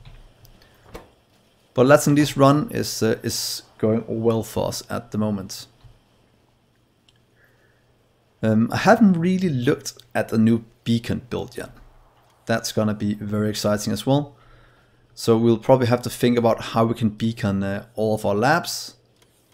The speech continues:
and make it, uh, a lot faster than just putting down more and more. Though that will also be an easy solution to our problem, but not a fun one to do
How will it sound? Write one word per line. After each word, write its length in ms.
and 240
make 260
it, 220
uh, 120
a 60
lot 240
faster 400
than 220
just 480
putting 280
down 360
more 440
and 260
more. 340
Though 140
that 240
will 160
also 580
be 160
an 240
easy 100
solution 680
to 140
our 60
problem, 440
but 340
not 480
a 60
fun 340
one 160
to 120
do 220